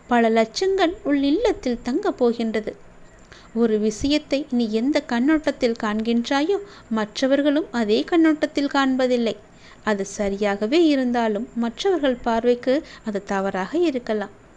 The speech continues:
ஆனால், உன் மனதை நான் அறிவேன். உன் நோக்கம் எப்போதும் நேர்மறை எண்ணத்தோடு இருப்பதால், உன் வாழ்க்கையில் எந்த மாதிரியான பிரச்சனைகள் வந்தாலும் உன்னால் சமாளித்து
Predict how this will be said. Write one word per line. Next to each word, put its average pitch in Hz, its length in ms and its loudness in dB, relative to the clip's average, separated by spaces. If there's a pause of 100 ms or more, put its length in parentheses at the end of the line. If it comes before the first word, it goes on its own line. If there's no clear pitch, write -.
(340)
ஆனால், 202 320 -4
உன் 208 240 -2
மனதை 233 540 -2
நான் 220 380 -2
அறிவேன். 226 400 0 (540)
உன் 226 200 2
நோக்கம் 247 420 0
எப்போதும் 277 580 0
நேர்மறை 277 540 2
எண்ணத்தோடு 220 600 2
இருப்பதால், 311 640 0 (220)
உன் 269 240 2
வாழ்க்கையில் 285 500 0
எந்த 277 320 2
மாதிரியான 233 580 0
பிரச்சனைகள் 254 640 2
வந்தாலும் 247 580 -2 (340)
உன்னால் 214 400 -2
சமாளித்து 226 840 -4